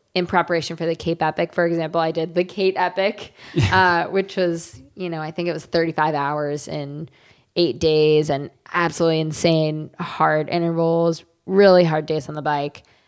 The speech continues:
Speaker 1: I did a race in the middle of it. It was mentally and physically so much farther than I'd ever pushed myself before. And just objectively, that's a lot of time to ride
Speaker 2: Right.
Speaker 1: your bike. So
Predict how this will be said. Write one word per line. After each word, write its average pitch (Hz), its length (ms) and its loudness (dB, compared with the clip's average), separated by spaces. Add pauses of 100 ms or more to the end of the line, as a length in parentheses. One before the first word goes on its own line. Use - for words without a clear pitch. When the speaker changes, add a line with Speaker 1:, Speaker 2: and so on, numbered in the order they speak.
(100)
Speaker 1:
I - 80 -6
did 165 140 0
a 120 40 -10
race 151 420 -4
in 160 80 -2
the 156 80 0
middle 151 340 2
of 151 80 -2
it. 147 280 0
It 160 100 4
was 156 300 -2 (400)
mentally 190 460 2
and 175 140 0
physically 170 460 2
so 185 300 2
much 180 220 -2
farther 160 260 -2
than 156 120 -8
I'd 151 160 -8 (120)
ever 180 260 4
pushed 160 260 -8
myself 147 340 -8
before. 151 440 -4 (380)
And 233 100 0
just 302 160 2
objectively, 190 540 2
that's 170 200 0
a 170 60 0
lot 156 340 2
of 165 80 4
time 170 220 0
to 156 60 -4
ride 131 100 2
Speaker 2:
Right. 127 80 -2
Speaker 1:
your 139 80 -8
bike. - 340 -2
So 170 480 6